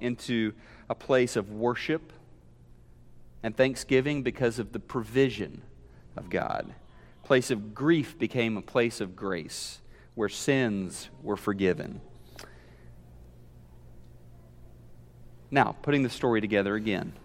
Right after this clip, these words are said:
Old Testament, New Testament. You come into the New Testament, and in the Gospels, the mountain of God, Mount Moriah, casts its shadow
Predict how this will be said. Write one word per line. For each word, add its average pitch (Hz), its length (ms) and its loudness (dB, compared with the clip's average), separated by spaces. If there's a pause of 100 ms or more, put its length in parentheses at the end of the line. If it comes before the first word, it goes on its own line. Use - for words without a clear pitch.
(140)
Old 113 200 0
Testament, 101 600 -2
New 101 200 0
Testament. - 500 -8 (460)
You 113 100 -4
come 139 220 4
into 139 160 2
the 127 100 -2
New 160 220 4
Testament, - 580 0 (320)
and 117 80 0
in 127 100 4
the 127 80 2
Gospels, 139 1000 0 (380)
the 110 200 -4
mountain 160 500 4
of 127 160 -2
God, 131 480 2
Mount 139 320 4
Moriah, 135 560 4
casts 135 680 -2
its 127 200 -2
shadow 127 540 2